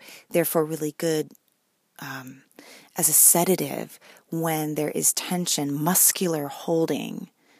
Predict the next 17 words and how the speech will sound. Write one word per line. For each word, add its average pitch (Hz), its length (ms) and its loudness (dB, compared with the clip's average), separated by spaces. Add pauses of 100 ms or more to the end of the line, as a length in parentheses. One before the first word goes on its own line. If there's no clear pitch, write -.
(360)
and 147 200 -4
tension 156 440 -2
in 139 140 -8
the 135 60 -10
body. - 520 -8 (200)
It's - 140 -4
not 185 200 4
particularly 214 720 0
great 170 460 0
as - 140 2
a 165 40 0
sedative 156 460 0
when 147 120 -6
the 143 80 -8
mind 143 580 -6
is 165 140 2
overactive. 196 1040 -2